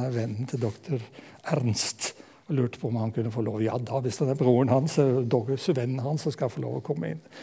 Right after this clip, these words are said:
Og komme inn. Det lukta gammelt inni det,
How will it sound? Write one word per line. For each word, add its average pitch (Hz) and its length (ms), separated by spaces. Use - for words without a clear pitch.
Og 139 100
komme 127 160
inn. - 160
Det 403 120
lukta 269 440
gammelt 240 540
inni 202 320
det, 202 140